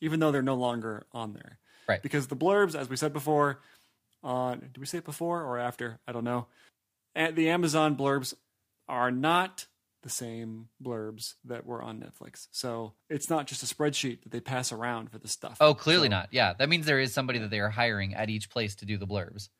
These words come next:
Speaker 1: Yeah.
Speaker 2: Which seems strange.
Speaker 1: Seems strange. Seems like a lot more work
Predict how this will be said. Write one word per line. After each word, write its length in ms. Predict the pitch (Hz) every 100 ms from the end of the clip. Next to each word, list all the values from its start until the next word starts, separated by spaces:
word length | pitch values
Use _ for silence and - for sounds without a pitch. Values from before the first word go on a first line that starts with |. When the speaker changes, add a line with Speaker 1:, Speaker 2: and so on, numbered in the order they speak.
| _ -
Speaker 1:
Yeah. 380 | 139 214 165 - - _ _
Speaker 2:
Which 120 | 110
seems 200 | - 104
strange. 380 | 101 90 - - -
Speaker 1:
Seems 280 | 202 202
strange. 420 | 190 147 127 110 -
Seems 180 | - 175
like 100 | 151
a 40 |
lot 180 | 135 139
more 180 | 127 127
work 340 | 123 123 120